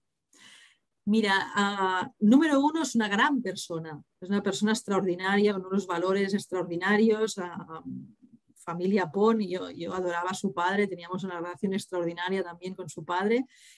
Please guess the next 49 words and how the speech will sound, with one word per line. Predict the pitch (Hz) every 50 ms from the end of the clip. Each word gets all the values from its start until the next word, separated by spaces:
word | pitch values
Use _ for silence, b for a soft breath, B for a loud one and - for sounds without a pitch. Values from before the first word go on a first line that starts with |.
| b _
Entonces, | - 170 - 190 202 202 - -
como | - 196 196 190 185
muy | 196 214 226
familiar, | - 247 233 208 190 175 170 175 190 202 208 - 247
como | - 202 190 180 175 170 175
yo | 175 185
siempre | 190 - 202 - -
decía | 190 165 170 196
que | 196
era | 202 185
mi | 185 175
segundo | - - 180 185 190 202
marido, | 196 175 160 156 180 190 165 160 147
¿no? | 147 165 208 262 - b b b b b b b -
Ah, | 151 151
de | 160 160 170
hecho, | 170 - 220
pasaba | 202 190 - - 196 196 202
más | 190 190 - -
horas | 208 208 196 151
con | - 180 180
el | 165
segundo | - - 165 180 190 202 214
que | 214
con | 190 185 175
el | 175 165
primero. | - 165 165 180 220 220 175 139 - b b b b b b b b b _ _ _
Y, | - 220 214 214
ah, | 202 202 202 196 190 190 185 185 180 180 156
primero | - 214 220 262 320 320
eso, | 247 202 190 - - 180
luego | 175 220 247 269 302
era | 285 269
un | 262 247
visionario, | 233 247 240 - 196 180 170 175 170 160 151 147 - - - _ _ _ _ _
era, | - 175 190 196 202 190 180 185 170
era | 170 180 190
un | 202 202 202 196
loco | 208 220 220 - 240 233
visionario | 226 202 - - 214 185 185 180 180 190 214 226 226
estupendo, | 208 - - - - - 180 175 170 170 160 151
o | 147
sea, | 143 - 180 170 170 170 196 190 185 170 -
alguien | - - - 185 190 208 208 208
con | - 190 190
un | 196 208
empuje, | 220 202 175 - - 233 214 - - 226 220 214 214 214 196
una, | 190 190 180 170 170 170
una | 175 180 190 185